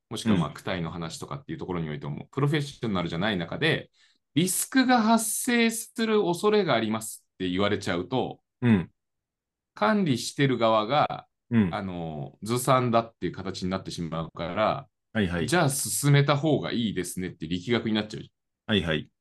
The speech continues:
Speaker 1: で、管理会社投資で管理組合にそれ見積もり出されて、
Speaker 2: うん。
Speaker 1: 「こうこうこうリスクがあるって言われてるんで、これで進めていいですか？」って言われたら、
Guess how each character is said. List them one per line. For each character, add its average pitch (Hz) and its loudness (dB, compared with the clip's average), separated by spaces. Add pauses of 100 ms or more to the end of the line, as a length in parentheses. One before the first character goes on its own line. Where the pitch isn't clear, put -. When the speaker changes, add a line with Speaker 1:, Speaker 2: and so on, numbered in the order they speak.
(600)
Speaker 1:
で、 170 -2
管 220 4
理 220 2
会 220 4
社 220 -2
投 220 0
資 - -6
で 104 -2
管 151 -2
理 147 -6
組 143 0
合 87 -4
に - -12 (200)
そ - -4
れ 113 2
見 104 -2
積 123 -4
も 110 0
り 98 -2
出 95 -2
さ 104 -4
れ 80 -4
て、 82 -2 (240)
Speaker 2:
う 117 2
ん。 95 6
Speaker 1:
「こ 90 -4
う - -
こ - -
う 85 -8
こ 139 2
う 127 2
リ 139 0
ス 139 -6
ク 98 -6
が 92 0
あ 87 -2
る 85 -6
っ - -8
て 82 -12
言 87 -2
わ 90 -2
れ 85 -6
て 95 -8
る 87 -6
ん 80 -6
で、 78 -10
こ 95 -12
れ 90 -6
で 87 -8
進 - -6
め 131 0
て 143 -6
い 170 -2
い 151 -4
で - 0
す - -10
か？」 92 -6
っ - -20
て - -20 (160)
言 76 -8
わ 82 -6
れ 80 -8
た 87 -6
ら、 80 0